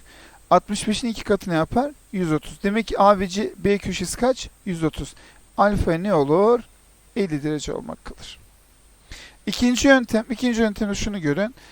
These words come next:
Açıortaylar olduğuna göre bu direkt bir formül görüntü. O zaman yüz on beş derece eşittir doksan artı alfa istenen bölü neydi?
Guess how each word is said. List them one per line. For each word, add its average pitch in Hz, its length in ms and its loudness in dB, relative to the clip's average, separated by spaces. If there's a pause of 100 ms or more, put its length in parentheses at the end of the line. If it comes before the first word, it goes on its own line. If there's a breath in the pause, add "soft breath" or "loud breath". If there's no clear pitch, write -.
(260 loud breath)
Açıortaylar 190 640 4
olduğuna 175 340 2
göre 151 260 0
bu 190 80 -8
direkt 185 240 0
bir 185 60 -2
formül 254 400 6
görüntü. 160 520 0 (1160 loud breath)
O 185 100 4
zaman 180 420 0
yüz 190 500 0
on 180 340 8 (120)
beş 185 380 0
derece 139 420 0
eşittir 185 600 -2 (520 soft breath)
doksan 180 480 2
artı 170 760 0 (400 soft breath)
alfa 185 340 2
istenen 147 500 -4
bölü 151 280 0
neydi? 180 480 -2